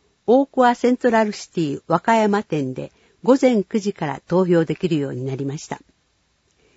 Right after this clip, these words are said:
イオンモール和歌山での投票場所がイオンホールに変更となりました。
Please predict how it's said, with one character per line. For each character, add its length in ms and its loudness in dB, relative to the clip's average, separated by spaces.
イ 140 2
オ 80 6
ン 80 8
モ 100 6
ー 40 4
ル 80 2
和 100 0
歌 140 0
山 240 0
で 120 -4
の 160 -2
投 240 0
票 220 0
場 100 -6
所 140 -8
が 180 -6
イ 160 4
オ 100 10
ン 120 0
ホ 280 -2
ー 40 -2
ル 100 -10
に 280 -16
変 200 0
更 240 0
と 140 -6
な 120 -6
り 120 -12
ま 80 -12
し 120 -14
た。 120 -20